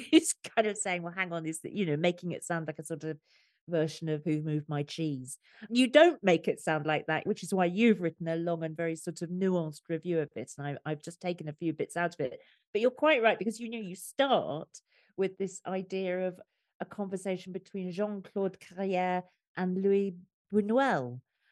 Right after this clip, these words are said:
setting themselves a task at the end of each shooting day that Albert Reid cites, to think about a story for half an hour, inventing a story to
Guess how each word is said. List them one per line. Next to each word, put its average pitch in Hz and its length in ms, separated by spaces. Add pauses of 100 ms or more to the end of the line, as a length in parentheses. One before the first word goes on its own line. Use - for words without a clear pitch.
(100)
setting 208 460
themselves 190 480
a 196 80
task 233 560
at - 120
the 190 120
end 185 220
of 180 80
each 180 180
shooting 247 580
day 135 200
that 185 180
Albert 175 380
Reid 175 260 (160)
cites, - 640 (380)
to 226 100
think 226 320
about 214 340
a 185 80
story 196 260
for 202 120 (180)
half 233 320
an 233 120
hour, 220 200
inventing 190 520
a 208 60
story 185 480
to - 100